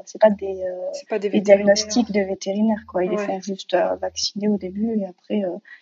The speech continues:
Speaker 1: ils font leur jugement eux-mêmes, quoi.
Speaker 2: Ouais,
Speaker 1: Comme
Speaker 2: d'accord.
Speaker 1: là, bah, ils ont fait, euh, leur jugement en disant, bah, l'aveugle, il est pas vendable. Alors que, bah, au fur et à mesure, moi, je me suis aperçue que,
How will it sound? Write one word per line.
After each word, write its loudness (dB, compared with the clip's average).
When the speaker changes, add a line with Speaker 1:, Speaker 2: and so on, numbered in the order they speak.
Speaker 1:
ils -6
font 2
leur 4
jugement 0
eux-mêmes, 2
quoi. -8
Speaker 2:
Ouais, -8
Speaker 1:
Comme 2
Speaker 2:
d'accord. -6
Speaker 1:
là, 4
bah, 0
ils -2
ont 0
fait, 0
euh, -4
leur 2
jugement 2
en 4
disant, 0
bah, -2
l'aveugle, -2
il -2
est 0
pas 0
vendable. 0
Alors 4
que, 4
bah, 0
au -4
fur -4
et -4
à 4
mesure, 4
moi, -6
je -2
me 2
suis -2
aperçue -10
que, -8